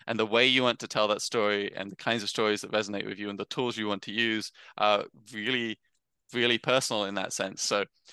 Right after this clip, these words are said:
it's not a surprise we're seeing a lot of virtual tabletops, all with the thing that they emphasize, whether that be augmented reality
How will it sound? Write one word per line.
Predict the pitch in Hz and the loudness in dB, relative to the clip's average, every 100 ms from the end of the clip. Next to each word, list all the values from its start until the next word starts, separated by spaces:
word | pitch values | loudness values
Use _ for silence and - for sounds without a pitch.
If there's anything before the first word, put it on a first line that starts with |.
| - - | -12 -4
it's | 127 | -2
not | 139 127 | 2 2
a | |
surprise | 120 - 123 104 123 | 0 -2 0 2 0
we're | 113 | -2
seeing | 113 113 104 | -4 -4 0
a | |
lot | 101 101 | 0 0
of | |
virtual | 98 101 - | 0 -2 -6
tabletops, | - 101 101 - 104 - | -4 -4 -4 -6 -6 -4
all | 131 131 | 0 0
with | 127 113 | 0 -4
the | 110 | -8
thing | - 113 120 | -2 -2 -2
that | 113 | -2
they | 107 | -2
emphasize, | 95 110 - - 117 117 117 | -2 -4 -6 0 4 4 2
whether | 107 104 | -4 -2
that | 98 98 - | 0 0 0
be | 101 | -4
augmented | 98 113 110 104 - | -2 -2 -2 -4 -6
reality | - 104 107 117 - 123 113 110 | -6 0 2 2 0 0 2 2